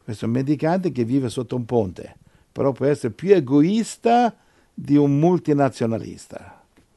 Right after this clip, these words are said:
che non vuol condividere il suo pezzo di pane con l'altro, con l'altro sotto il ponte.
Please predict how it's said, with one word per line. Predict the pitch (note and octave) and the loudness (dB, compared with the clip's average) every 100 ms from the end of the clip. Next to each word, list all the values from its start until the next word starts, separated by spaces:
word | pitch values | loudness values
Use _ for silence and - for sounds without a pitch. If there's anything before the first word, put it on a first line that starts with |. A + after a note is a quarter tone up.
| _ _ _ _ _ _ | _ _ _ _ _ _
che | A#2+ | -8
non | B2 | -4
vuol | A2+ A#2+ | -4 -4
condividere | B2 A2+ A2 B2 C3+ | -6 -6 -4 -4 -4
il | G#2+ | -4
suo | G#2+ | -6
pezzo | A2+ G#2+ G#2+ | -6 -6 -8
di | A2 | -12
pane | - A#2 B2+ | -8 -8 -8
con | - G#2+ | -6 -6
l'altro, | G#2 G#2 A2 G#2+ G2 _ _ _ _ - | -4 -6 -10 -12 -14 _ _ _ _ -10
con | B2 A#2+ | -6 -2
l'altro | C3 C3 B2 B2 A#2 - _ _ _ | -4 -4 -6 -6 -6 -10 _ _ _
sotto | - G#2+ | -12 -6
il | A2 | -8
ponte. | - F2 E2+ - | -6 -12 -12 -18